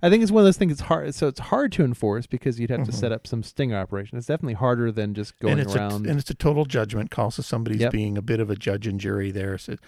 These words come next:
Speaker 1: Yeah.
Speaker 2: well, that guy's old and probably fought in a war and has metal in his knee. So although he doesn't actually need a walker, he walks slowly and we're giving him a pass.
Speaker 1: Yeah, right.
Speaker 2: But the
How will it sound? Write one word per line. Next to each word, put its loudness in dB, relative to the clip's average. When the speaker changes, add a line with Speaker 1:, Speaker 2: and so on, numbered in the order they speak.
Speaker 1:
Yeah. 0
Speaker 2:
well, 2
that 0
guy's -2
old 4
and -4
probably 0
fought -2
in -4
a -2
war 0
and -4
has -10
metal 0
in -2
his -4
knee. -2
So -6
although 2
he 2
doesn't -2
actually -2
need 0
a 0
walker, -2
he -4
walks 0
slowly 0
and -6
we're -6
giving -4
him -4
a -6
pass. -14
Speaker 1:
Yeah, 0
right. -6
Speaker 2:
But 2
the -6